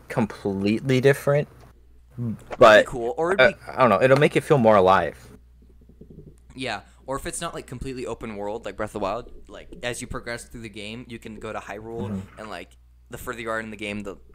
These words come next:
Speaker 2: like, more rebuilt it is.
Speaker 1: Yeah.
Speaker 2: Would be cool.
Speaker 1: I, I also just think it'd be a waste. Maybe not really a waste, but, like, you know, they spent so much time on that open world,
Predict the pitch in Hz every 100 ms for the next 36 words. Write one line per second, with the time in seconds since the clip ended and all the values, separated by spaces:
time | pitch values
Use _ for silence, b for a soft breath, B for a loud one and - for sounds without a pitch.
0 | - 98 107 104 98 104 - 95 - -
1 | 127 135 - - - - _ - - 101
2 | 85 - - 120 120 - 123 120 - -
3 | _ _ _ _ _ _ _ _ _ _
4 | _ _ _ _ _ _ _ _ _ _
5 | _ _ _ _ _ _ _ - 113 123
6 | - - 123 175 - 156 151 - 131 120
7 | 117 98 90 98 92 107 131 - - _
8 | _ _ _ _ _ _ - 190 214 165
9 | - 110 104 117 117 95 92 107 - 120
10 | 107 - - 127 110 117 - 156 - -
11 | 127 127 127 123 120 - 110 107 104 104
12 | 92 92 101 104 107 98 95 92 98 113